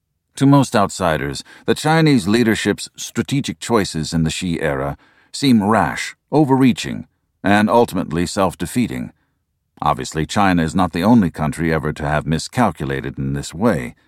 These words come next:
China's current pattern of repression at home and aggression abroad may be doing the country so much damage that its own leaders will finally choose a different course.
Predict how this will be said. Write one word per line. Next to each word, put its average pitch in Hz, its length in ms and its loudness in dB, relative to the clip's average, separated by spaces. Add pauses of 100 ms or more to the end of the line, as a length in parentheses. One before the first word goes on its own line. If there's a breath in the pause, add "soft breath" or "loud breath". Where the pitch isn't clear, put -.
(680 soft breath)
China's 127 400 4
current 127 380 2
pattern 113 340 4
of 85 120 0
repression 95 500 0
at 80 120 -2
home 101 360 2
and 92 100 2
aggression 92 400 0
abroad 78 580 0 (440 soft breath)
may 127 160 4
be 147 140 6
doing 147 280 4
the 120 80 2
country 123 300 2
so 160 240 0
much 135 280 2
damage 90 420 0
that 107 200 2
its 113 120 -2
own 127 260 4
leaders 104 360 4
will 87 120 -4
finally 107 420 0
choose 90 400 -4
a 78 160 0
different 85 380 -4
course. 104 480 -6